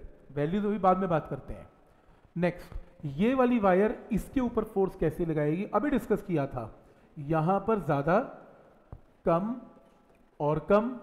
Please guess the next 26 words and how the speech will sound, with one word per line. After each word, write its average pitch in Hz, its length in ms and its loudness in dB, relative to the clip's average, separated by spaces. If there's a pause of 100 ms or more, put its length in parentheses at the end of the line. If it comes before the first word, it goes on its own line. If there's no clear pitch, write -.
(460)
और 151 200 0 (100)
कम 226 280 2 (260)
और 147 280 -4
कम 160 180 -4
और 170 200 -8
बिल्कुल 156 280 -6
कम, 135 220 -10 (1120)
और 185 120 4
same 220 360 2
इसके 190 240 0
साथ 170 280 2
है, 170 120 4 (220)
क्योंकि 202 200 0
current 196 300 2
right 180 280 2
की 208 60 0
जगह 202 160 4
left 196 320 2
आ 202 120 4
गया, 208 200 6
तो - 320 -4
यहाँ 190 400 4
पर 247 120 2 (100)
force 220 400 2
नीचे 190 340 2
लगेगी, 220 460 4